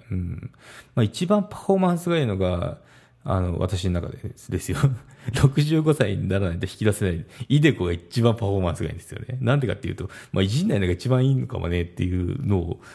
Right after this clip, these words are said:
最近、<laughs> 最近か思ってますね。うん。なんかこんな話も聞いたことあって、あの、一番その、投資で成功しているのは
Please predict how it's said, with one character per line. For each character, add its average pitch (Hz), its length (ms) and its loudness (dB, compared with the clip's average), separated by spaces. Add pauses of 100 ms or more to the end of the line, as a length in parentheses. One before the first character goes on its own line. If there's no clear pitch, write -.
最 92 240 2
近、 110 380 4
<laughs> - 20 -8
最 107 180 2
近 98 160 -2
か 92 120 -2
思 92 200 0
っ 90 60 -6
て - 100 -14
ま 101 60 -12
す - 100 -18
ね。 87 220 -12
う 85 60 -8
ん。 90 280 -8 (440)
な 147 100 2
ん - 20 2
か 110 60 -6
こ 131 120 4
ん 139 40 4
な 131 60 4
話 127 260 2
も 90 80 0
聞 - 100 -10
い - 20 -4
た 90 100 -2
こ 85 80 -4
と 85 100 -6
あ - 20 -4
っ - 40 -10
て、 - 440 -6 (380)
あ 87 120 -4
の、 85 100 -2
一 92 200 -4
番 123 600 0
そ 110 120 -4
の、 95 440 0
投 104 200 0
資 - 100 -6
で 95 60 0
成 - 160 0
功 90 200 -2
し - 120 -10
て 87 80 0
い - 20 -2
る 85 60 -4
の 80 100 -4
は 82 260 -8